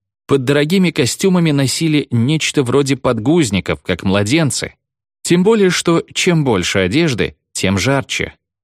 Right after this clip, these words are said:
Хотя это могло быть и заблуждением, потому что японцы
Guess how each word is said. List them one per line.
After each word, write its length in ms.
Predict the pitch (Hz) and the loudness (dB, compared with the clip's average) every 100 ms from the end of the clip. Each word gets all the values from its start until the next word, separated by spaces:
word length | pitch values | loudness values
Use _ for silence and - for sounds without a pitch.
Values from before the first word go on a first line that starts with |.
| _ | _
Хотя 220 | - 233 233 | -4 0 2
это 180 | 175 | 2
могло 320 | 117 107 120 131 | 0 0 0 0
быть 240 | 110 120 | 0 -2
и 320 | 113 101 98 - | -2 -2 -2 -4
заблуждением, 920 | 101 113 113 113 127 165 95 76 76 | -2 0 0 0 0 0 0 -2 -2
потому 280 | 95 92 90 | -2 0 0
что 160 | - | -2
японцы 580 | 95 110 196 185 90 | -2 0 0 0 -4